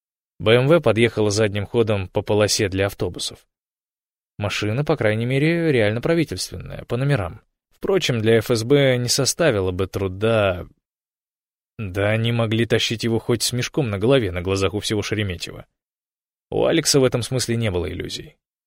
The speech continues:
Это вам не Европа. Ренат сел вперед. Ну ладно, хоть так. Второй, Юрий, почему-то явно смущался и пристально смотрел в окно, хотя там не на что было смотреть. Б М В расталкивала крякалкой скопления Яндекс-такси на выезде.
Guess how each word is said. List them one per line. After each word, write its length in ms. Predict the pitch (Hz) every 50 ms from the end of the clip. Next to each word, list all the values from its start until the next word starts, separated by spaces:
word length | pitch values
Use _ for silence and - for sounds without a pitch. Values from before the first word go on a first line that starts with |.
| _
Это 180 | - 104 - 113
вам 160 | 110 104 101
не 140 | 101 101 101
Европа. 460 | 101 95 87 78 - _ - - - _ _ _ _ _ _ _ _ _ _ _ _ _ _ _ _ _
Ренат 380 | - 107 110 117 151 180 180 -
сел 180 | - 135 151 147
вперед. 460 | - - 143 101 87 78 - - _ _ _ _ _ _ _ _ _ _ _ _ _ _ _ _ _ _ _ _ -
Ну 160 | 113 110 117
ладно, 280 | 113 107 104 120 143 147
хоть 240 | - - - -
так. 280 | _ - - - - _ _ _ _ _ _ _ _ _ _ _ _ _ _ _ _
Второй, 360 | - - 131 156 202 190 127
Юрий, 300 | 101 107 104 92 87 87
почему-то 440 | - - 110 - 139 139 135 - 131
явно 280 | 117 127 135 131 131
смущался 640 | 117 - - 120 110 - - 180 175 151 - - 95
и 40 | 90
пристально 460 | - - 160 151 - - 127 117 107
смотрел 380 | - 110 110 - 123 127 120
в 100 | 104 101
окно, 380 | 117 127 - 113 95 90 90 - _ _ _ _ _ _ _
хотя 320 | - - 113 - - 120 110
там 260 | - 151 156 156 160
не 80 | 156
на 100 | 123 95
что 160 | - - - 87
было 180 | 87 87 90
смотреть. 460 | - - - 85 - - - - - - _ _ _ _ _ _ _ _ _ _ _ _ _ _ _
Б 180 | - 101 113 123
М 160 | 151 160 175
В 100 | 202 208
расталкивала 600 | 175 135 - - 151 143 127 - 120 113 110 104
крякалкой 460 | - 120 120 110 110 101 98 - 101
скопления 520 | - - - 104 - 113 113 104 101 98
Яндекс-такси 640 | 98 101 101 95 90 92 - - - 95 - - - 156
на 140 | 147 139
выезде. 500 | 127 127 120 110 98 92 95 92 90 85